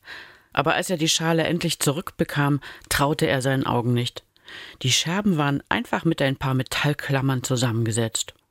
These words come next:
Das ging ja gar nicht. Also gab er sie nochmal zur Reparatur.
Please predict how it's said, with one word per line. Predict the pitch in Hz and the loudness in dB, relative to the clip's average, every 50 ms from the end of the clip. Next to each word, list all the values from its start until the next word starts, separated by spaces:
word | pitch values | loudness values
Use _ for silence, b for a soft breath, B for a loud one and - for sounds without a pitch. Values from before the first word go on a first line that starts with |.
| _ _ | _ _
Das | - - - - | 0 0 0 0
ging | - 131 120 | 0 -4 -4
ja | - 123 117 110 | -2 -2 -2 -2
gar | - - 127 123 143 170 | -2 -2 -2 2 2 2
nicht. | 165 123 107 107 - B B B B B B B B B - | 2 2 0 -2 -6 B B B B B B B B B -4
Also | - 220 220 196 202 175 | -2 -2 0 0 -2 -2
gab | - 120 127 - - | -2 -2 -2 -2 -2
er | 131 | -2
sie | 104 135 143 135 - _ _ - | 0 0 0 -2 -4 _ _ -2
nochmal | - 123 143 - - 120 113 113 - | 0 0 0 0 0 -2 -2 -2 -2
zur | - - 117 | -2 -4 -2
Reparatur. | 117 113 - 120 104 110 113 - - - 117 113 113 113 | -4 -4 -4 -4 -4 -4 -4 -4 -2 -2 -2 0 -2 -2